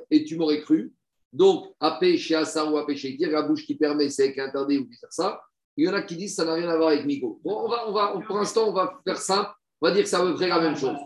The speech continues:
C'est bon, on y va. Maintenant, on va préciser la Mishnah. Parce que dans notre Mishnah, hein, on a dit quand même quelque chose de bizarre. On a dit que des témoins qui viennent dire on a été contraints et forcés de signer, tu les crois pas s'il y avait une façon de notifier ailleurs, et on dit c'est des Réchaïm.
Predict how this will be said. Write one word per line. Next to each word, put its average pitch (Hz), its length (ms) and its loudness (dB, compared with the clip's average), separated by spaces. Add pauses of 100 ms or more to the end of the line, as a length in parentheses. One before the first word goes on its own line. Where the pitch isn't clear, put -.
(420)
C'est 175 160 0
bon, 214 320 4
on 190 120 -2
y 190 80 -2
va. 147 240 -6 (380)
Maintenant, 214 540 2
on 175 40 -4
va 180 120 4
préciser 180 440 0
la 180 100 4
Mishnah. 143 280 -4
Parce - 140 -18
que 156 80 2
dans 165 80 6
notre 175 120 0
Mishnah, 180 520 -4
hein, - 120 -8
on 147 80 -4
a 143 80 0
dit 139 160 -6
quand 147 60 0
même 147 160 -2
quelque 131 140 -10
chose 160 160 0
de 143 60 0
bizarre. 131 440 -8 (380)
On 135 80 -4
a 165 80 2
dit 190 160 -6
que 170 100 -2
des 160 180 4
témoins 180 280 -2
qui 151 100 -6
viennent 165 140 -2
dire 156 180 -2
on 151 60 -2
a 151 60 0
été 147 220 0
contraints 151 360 -6
et 151 120 -4
forcés - 540 -6 (320)
de 147 100 4
signer, 151 720 -2 (160)
tu 156 140 -4
les 156 140 6
crois 135 260 -4
pas 196 400 -4 (220)
s'il 160 260 -8
y 160 80 4
avait 143 340 0
une 135 240 -6
façon 127 240 -6
de 139 100 -4
notifier 127 360 -8
ailleurs, 151 320 -2
et - 40 -10
on 147 120 -2
dit 151 120 -6
c'est 156 120 0
des 147 100 4
Réchaïm. 127 480 -2